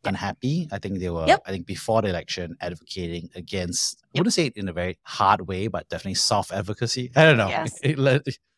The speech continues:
Speaker 2: let, let me tell you, tell me how you read those articles. We'll link to them as well. But definitely not a fan, I would say,
Speaker 1: Yeah.
Speaker 2: of the Prabowo candidacy. And then I think the other side, I think, was that the U S side as well was, "Yeah, we gotta do business."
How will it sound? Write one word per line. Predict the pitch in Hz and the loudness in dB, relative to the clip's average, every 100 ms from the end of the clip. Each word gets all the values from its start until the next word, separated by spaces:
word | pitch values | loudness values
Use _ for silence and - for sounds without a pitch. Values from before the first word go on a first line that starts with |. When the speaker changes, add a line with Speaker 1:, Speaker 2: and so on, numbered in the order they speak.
| - | -10
Speaker 2:
let, | 147 151 | -8 0
let | 185 233 | 4 4
me | 240 | 6
tell | 196 | 6
you, | 185 180 _ | 6 6 _
tell | 170 165 | 2 6
me | |
how | 165 | 8
you | 151 131 | 8 8
read | 127 117 | 6 4
those | 113 113 | 2 -2
articles. | 104 101 104 95 | -2 -4 -6 -8
We'll | 90 113 | -4 -2
link | 117 | 0
to | 117 | 0
them | 104 98 | 0 -2
as | 98 | -4
well. | 92 90 92 - | -4 -4 -6 0
But | 110 110 | 2 4
definitely | 127 131 | 4 6
not | 123 95 | 6 6
a | |
fan, | 120 101 117 | 4 4 2
I | 110 | 0
would | 95 | 0
say, | - 104 127 | 0 0 0
Speaker 1:
Yeah. | 127 92 | 0 -2
Speaker 2:
of | 90 | -4
the | 90 | -6
Prabowo | 92 87 95 92 92 92 | -6 -4 -4 -2 -2 -4
candidacy. | 90 87 87 80 107 117 - | -4 -6 -4 -4 -6 -8 -2
And | 123 | 6
then | 123 | 6
I | 117 | 6
think | 131 117 | 4 4
the | 107 | 6
other | 127 | 6
side, | 113 107 | 4 2
I | 92 | 0
think, | 107 98 | -4 -4
was | 92 87 | -4 -4
that | 92 87 - | -4 -4 -4
the | 92 113 | -2 2
U | 113 | 2
S | 107 | 2
side | - 95 90 | 2 0 -2
as | 87 | -4
well | 90 87 87 | -4 -4 -4
was, | 85 85 - - | -6 -4 -4 0
"Yeah, | 139 127 _ | 2 2 _
we | |
gotta | 104 92 | -4 -4
do | 85 92 | -6 -8
business." | 90 - 82 85 - | -6 -8 -8 -6 -6